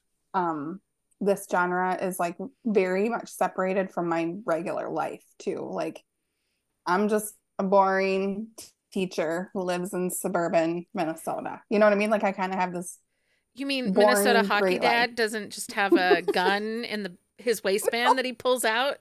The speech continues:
Speaker 2: and
Speaker 1: No.
Speaker 2: saves you from a kidnapper?
Speaker 1: No, and I don't have, like, a stalker or anything. So it's, like, such a separation, you know? I don't know.
Speaker 2: Okay.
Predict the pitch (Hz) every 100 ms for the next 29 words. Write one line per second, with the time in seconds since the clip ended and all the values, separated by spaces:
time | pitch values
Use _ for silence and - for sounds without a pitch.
0 | _ 196 196 180 339 - - 440 508 523
1 | 523 285 220 202 240 226 240 208 196 214
2 | 226 330 440 453 - _ _ _ _ _
3 | 381 320 - - 269 302 349 349 339 330
4 | 330 330 311 - - 185 202 - 330 320
5 | 311 277 202 247 294 277 214 - 220 -
6 | 294 254 240 226 - 262 277 339 285 -
7 | 269 277 294 269 226 202 196 214 214 226
8 | 240 254 269 - _ _ 277 294 285 294
9 | 302 302 _ _ _ _ _ _ _ 214
10 | 180 - 220 - _ - 214 -